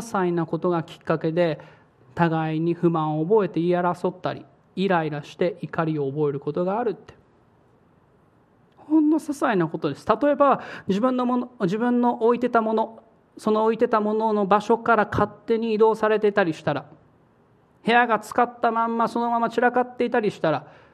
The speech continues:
食事が時間通り用意されていなかったりしたら、どんなもので皆さんが問題を生じるのかは分かりませんけれども、でも他の人であれば、容易に見過ごしてし-、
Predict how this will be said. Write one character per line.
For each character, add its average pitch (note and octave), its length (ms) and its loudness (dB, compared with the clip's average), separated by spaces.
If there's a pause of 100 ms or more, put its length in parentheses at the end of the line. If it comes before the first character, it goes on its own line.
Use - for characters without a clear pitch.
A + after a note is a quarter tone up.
(140)
食 G#3+ 280 2
事 A#3+ 140 -2
が A#3 500 2
時 F#3 140 2
間 A#3 260 0
通 A#3 160 4
り G#3 80 -2
用 A3+ 180 6
意 G#3+ 60 0
さ G#3+ 140 0
れ G#3 80 0
て G#3+ 120 2
い A3 60 0
な A#3+ 140 -2
か B3 100 2
っ B3 100 -4
た - 60 -2
り G3 100 2
し F#3 80 -12
た F#3+ 60 2
ら、 F3+ 80 0
ど A#3+ 140 4
ん A#3 80 -2
な A3 80 0
も G#3 100 -2
の G#3+ 140 -4
で G3 100 0
皆 G3 220 0
さ G3+ 120 -2
ん G3 60 0
が F#3 80 2
問 F#3 220 0
題 F#3+ 100 2
を F#3 80 2
生 G3 220 0
じ F#3+ 80 -4
る G3+ 80 0
の F#3 100 0
か E3 140 0
は D3+ 100 -2 (240)
分 E3 80 2
か G3 100 2
り G3 80 2
ま F#3+ 140 0
せ C4 220 -4
ん G#3+ 80 -4
け D#3+ 100 0
れ D3+ 80 -4
ど D3 160 -8
も、 F#3+ 260 -4 (560)
で B3+ 120 6
も A3 100 2
他 A3+ 320 2
の C#4 140 4
人 D#4 240 0
で C4 120 4
あ G3 80 4
れ F#3 140 2
ば、 G3 400 2
容 A#3+ 300 6
易 B3 100 0
に B3 80 2
見 A#3+ 100 0
過 B3 160 -2
ご A#3+ 140 4
し A#3+ 140 -8
て A#3+ 120 -2
し-、 - 200 -12